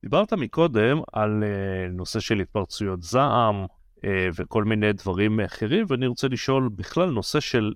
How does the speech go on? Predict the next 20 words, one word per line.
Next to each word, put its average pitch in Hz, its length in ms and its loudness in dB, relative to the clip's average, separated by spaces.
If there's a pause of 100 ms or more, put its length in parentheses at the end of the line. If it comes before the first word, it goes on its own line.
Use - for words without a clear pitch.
(100)
אה, 92 320 -2 (760)
לחצים 98 560 0
והשפעות 127 640 0
שמוליכים 92 640 -2
לכל 110 260 0
מיני 110 180 0
רגשות, 98 600 -2
מועקות, 92 640 0
עצב, 110 440 -2
שמחה, 98 760 0
אגרסיביות. 110 840 0 (320)
מבחינה 147 360 -2
ביולוגית, 147 800 0
מה 123 180 2
התפקיד 151 560 -6
של 101 180 -2
רגשות 98 640 -2
ומה 98 200 2
מפעיל 147 500 0
אותם, 95 400 0